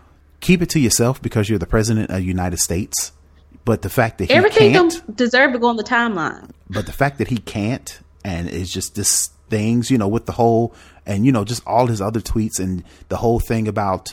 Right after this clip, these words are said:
Speaker 1: um, the injecting, uh, bleach into your body and disinfectant, uh, disinfectant. The fact that you said it
Speaker 2: Drinking
Speaker 1: out,
Speaker 2: it.
Speaker 1: even if he did, even if, even if he was just workshopping it and just,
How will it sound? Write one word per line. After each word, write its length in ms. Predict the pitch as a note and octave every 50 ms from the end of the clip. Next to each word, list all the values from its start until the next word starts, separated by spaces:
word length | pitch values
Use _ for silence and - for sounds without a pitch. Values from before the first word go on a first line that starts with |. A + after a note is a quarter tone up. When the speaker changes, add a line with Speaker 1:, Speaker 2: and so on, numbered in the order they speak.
| - -
Speaker 1:
um, 500 | F2+ F#2 F2+ F2 F2 E2+ E2 E2 E2 E2 - - - - - _
the 300 | - F#2+ G2+ F#2 F2+ - -
injecting, 800 | G#2 G#2+ F#2+ E2+ - G#2+ G#2+ - - - A2+ G#2+ G#2 G#2 G2+ F2+ - _ _ _ _ _ _
uh, 400 | G#2 F#2 E2 D#2+ E2 D2+ - - - - F#2+ -
bleach 500 | G2 G2 A2 A#2+ - - - - - - -
into 240 | A#2+ A2 - - A#2+
your 120 | G#2+ G#2+ F#2
body 480 | G#2 G2 G2+ G#2 A2 A2+ A2+ A#2 A#2
and 120 | F2 E2+ E2+
disinfectant, 720 | G2+ - - A2 F#2 - A2 G#2 - - - A#2 - -
uh, 220 | G2 F#2+ F2+ D#2 E2 - - E2+ E2
disinfectant. 760 | A2+ A#2 - - G#2 - - G#2+ A2+ - - A#2+ A#2 A#2 - - - - -
The 100 | - G#2
fact 240 | - - D#3+ E3+ -
that 160 | E3 - -
you 80 | - D#3
said 220 | G#3 A#3+ F3+ F3+ E3
it 60 | D#3+
Speaker 2:
Drinking 40 | D#3
Speaker 1:
out, 180 | D3 - A#3
Speaker 2:
it. 100 | - - - - - - _ - _
Speaker 1:
even 240 | - G#3+ A3 A3+ G#3
if 100 | G3 -
he 100 | G#3 G3
did, 220 | F3+ F#3 E3+ -
even 280 | D3+ F#3 F#3+ - G#3+ G3
if, 100 | G3 F#3 - _
even 300 | - D#3+ G3 - G#3 F#3
if 100 | F3 E3+
he 100 | - E3+
was 160 | D#3 C#3+ A#2 -
just 260 | - C#3 A#2 - E2+
workshopping 680 | E2 G2+ A2 - - - C3 A#2+ A#2 - C3+ B2+ A#2 A#2
it 140 | B2 - -
and 160 | - F#2+ F#2 G2
just, 380 | - G#2+ G#2+ G2+ - - -